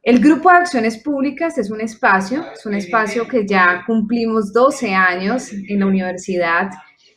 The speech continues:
y es un espacio creado con un objetivo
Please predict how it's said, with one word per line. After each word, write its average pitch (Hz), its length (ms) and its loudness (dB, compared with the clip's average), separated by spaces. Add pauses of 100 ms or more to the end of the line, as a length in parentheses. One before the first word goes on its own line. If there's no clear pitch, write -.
(120)
y 240 80 2
es 240 140 2
un 269 80 2
espacio 302 420 -2
creado 233 920 2 (260)
con 208 380 2
un 220 160 0
objetivo 226 920 -2